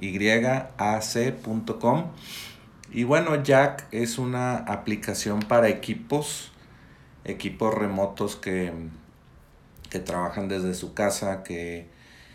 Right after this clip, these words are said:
que tienen reuniones y tal vez las reuniones ya no se te hacen tan,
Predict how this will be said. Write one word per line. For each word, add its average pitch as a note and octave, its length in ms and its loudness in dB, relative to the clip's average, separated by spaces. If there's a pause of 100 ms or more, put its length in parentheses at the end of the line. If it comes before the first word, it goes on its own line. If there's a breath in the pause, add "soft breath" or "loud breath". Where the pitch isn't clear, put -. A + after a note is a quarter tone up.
(180 loud breath)
que - 120 -6
tienen G2 420 -2
reuniones G#2 1000 2
y F#2+ 140 -6
tal F#2+ 260 2
vez G2 640 0
las F#2+ 280 0
reuniones F#2+ 540 0
ya F#2+ 140 0
no F#2+ 100 -2
se - 140 -6
te F#2 260 -2
hacen F#2 380 -4
tan, F2+ 380 -2